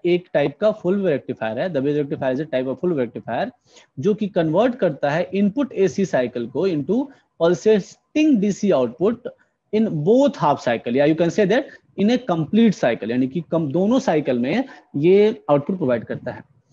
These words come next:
इसको फुल रेक्टिफायर क्यों कहते हैं, ब्रिज रेक्टिफायर क्यों कहते हैं? This rectifier uses four diodes which are connected in a bridge form, यानी कि ब्रिज अरेंजमेंट में कनेक्टेड होता है।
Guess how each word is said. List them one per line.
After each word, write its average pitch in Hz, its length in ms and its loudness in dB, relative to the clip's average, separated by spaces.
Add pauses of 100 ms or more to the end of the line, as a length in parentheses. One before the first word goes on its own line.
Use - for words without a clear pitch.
(200)
इसको 220 240 2
फुल 240 220 2
रेक्टिफायर 220 400 0
क्यों 247 200 0
कहते 220 280 0
हैं, 214 100 0
ब्रिज 214 140 2
रेक्टिफायर 214 320 0
क्यों 240 180 -2
कहते 220 260 -2
हैं? 285 120 -6 (320)
This 202 200 0
rectifier 214 380 2
uses 190 320 0
four 240 400 2
diodes 160 560 2 (420)
which 180 140 2
are 196 100 4 (100)
connected 202 380 -2
in 226 160 0
a 202 40 -2 (180)
bridge 240 280 4
form, - 360 -4
यानी 135 200 -4
कि 143 120 -6
ब्रिज 190 380 0
अरेंजमेंट 165 540 0
में 165 160 -2
कनेक्टेड 143 340 -4
होता 113 240 -6
है। 156 260 -6